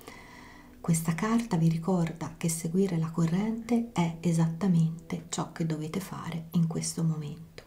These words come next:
Cavalcate l'onda delle opportunità che vi è venuta a for-, che si è venuta a formare,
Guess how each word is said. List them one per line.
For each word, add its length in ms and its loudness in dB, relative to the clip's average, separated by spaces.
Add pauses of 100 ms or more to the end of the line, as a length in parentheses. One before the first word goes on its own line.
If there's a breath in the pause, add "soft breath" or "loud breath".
(960 loud breath)
Cavalcate 640 0
l'onda 400 2
delle 240 -6
opportunità 760 2
che 140 0
vi 140 0
è 80 -4
venuta 400 0
a 40 -2
for-, 340 -4
che 100 -10
si 180 -4
è 60 -2
venuta 380 2
a 40 0
formare, 760 -2